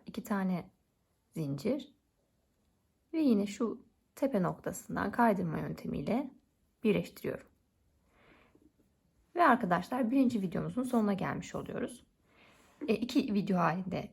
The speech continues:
e, anlatacağım çünkü uzun sürdüğü için. Önce bu kısmını bitirelim. Şimdi artık şu kısmına geçeceğiz ve bu bölümü yapacağız. Şu kısımda olacağız. Bir dahaki videoyu, o açılışı bu kısımda yapacağız.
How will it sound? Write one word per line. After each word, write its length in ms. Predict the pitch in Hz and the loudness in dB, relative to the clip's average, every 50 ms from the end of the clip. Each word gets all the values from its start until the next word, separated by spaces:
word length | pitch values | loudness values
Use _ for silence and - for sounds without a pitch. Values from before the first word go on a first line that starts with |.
| - - - | -14 -8 -6
e, 300 | 170 156 151 143 143 - | -6 -6 -6 -6 -6 -4
anlatacağım 560 | 165 175 175 160 - - - - 156 - - | -2 -2 -2 -2 -4 -6 -8 -8 -8 -8 -8
çünkü 280 | - - - - - - | -8 -8 -8 -8 -6 -4
uzun 200 | 208 185 185 185 | -2 0 0 0
sürdüğü 380 | 185 - - 233 226 220 - 240 | 0 0 -2 -2 -2 -2 -2 -2
için. 380 | 240 233 - - 269 277 - - _ _ _ - - _ _ _ _ _ _ _ _ _ _ _ _ _ _ _ _ _ - | -2 -2 -4 -6 -6 -8 -10 -14 _ _ _ -20 -20 _ _ _ _ _ _ _ _ _ _ _ _ _ _ _ _ _ 2
Önce 260 | 349 320 262 247 233 | 4 6 6 4 4
bu 100 | 240 254 | 2 0
kısmını 360 | - 240 - - 196 180 160 | 0 -2 -2 0 0 0 0
bitirelim. 520 | 175 233 - - 294 269 269 269 277 - - - - _ _ | 0 -2 -2 -2 0 0 0 0 -2 -4 -10 -18 -20 _ _
Şimdi 240 | - - 381 339 277 | -8 -4 -2 2 2
artık 360 | 226 208 208 202 - 392 392 - - _ _ _ | 2 2 2 0 -2 -4 -6 -6 -10 _ _ _
şu 240 | - - - 302 - | -20 -10 -8 -6 -4
kısmına 380 | - 233 - 196 175 156 151 | -4 -4 -4 -4 -2 -2 -2
geçeceğiz 460 | 135 - - - - - 302 311 - | -2 -4 -6 -6 -6 -4 -6 -4 0
ve 260 | 285 277 294 277 - - _ _ _ _ _ - | 0 0 0 0 -4 -10 _ _ _ _ _ -2
bu 100 | 254 196 | 2 2
bölümü 260 | 208 180 175 175 147 | 2 2 0 -2 -6
yapacağız. 560 | 120 - - - - - - - - - - _ _ _ _ _ _ _ _ _ _ _ _ _ _ _ _ _ _ _ _ _ _ _ - - | -6 -8 -10 -4 -2 0 0 0 -2 -8 -18 _ _ _ _ _ _ _ _ _ _ _ _ _ _ _ _ _ _ _ _ _ _ _ -20 -18
Şu 200 | - - - 269 | -8 -6 -6 -2
kısımda 500 | - 214 - - 180 160 151 147 - - - | -2 -2 -2 -2 -2 -2 -2 -4 -4 -4 -6
olacağız. 380 | 170 165 - - 160 165 - - | -6 -4 -2 -2 -4 -4 -2 -2
Bir 100 | 196 185 | 0 2
dahaki 280 | 196 185 185 190 - 180 | 2 2 0 0 -2 -4
videoyu, 240 | 170 - 202 226 | -4 -2 -2 -2
o 260 | 349 330 247 - 240 - | 0 0 0 0 -2 -6
açılışı 500 | - 196 - - 170 180 - - 320 320 - - - - - - - - | -8 -8 -6 -6 -6 -6 -4 -6 -6 -8 -8 -14 -20 -20 -20 -12 -6 -4
bu 80 | 233 | -2
kısımda 300 | - 202 - 170 151 143 | -2 -2 -4 -6 -6 -6
yapacağız. 440 | 143 147 - - - 294 320 - - | -6 -8 -10 -8 -8 -8 -8 -8 -10